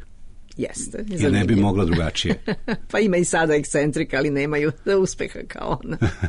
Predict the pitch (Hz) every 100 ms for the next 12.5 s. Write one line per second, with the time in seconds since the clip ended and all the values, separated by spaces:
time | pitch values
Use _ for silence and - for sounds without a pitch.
0 | - - - - - - - 185 - -
1 | - 120 123 143 - 110 131 156 87 78
2 | 71 71 67 76 80 135 - - - 73
3 | 85 82 82 82 80 80 78 69 80 80
4 | 87 107 92 85 101 98 82 82 73 76
5 | 120 107 - 87 82 82 82 87 85 76
6 | - 87 76 - - - - - 107 71
7 | 80 - 76 73 - 110 143 110 - -
8 | 85 82 78 85 73 - 87 87 78 -
9 | 85 78 82 - 110 92 - 87 78 80
10 | 78 73 82 - 107 107 - 85 80 73
11 | 73 - 78 78 76 73 71 67 69 64
12 | - 80 - -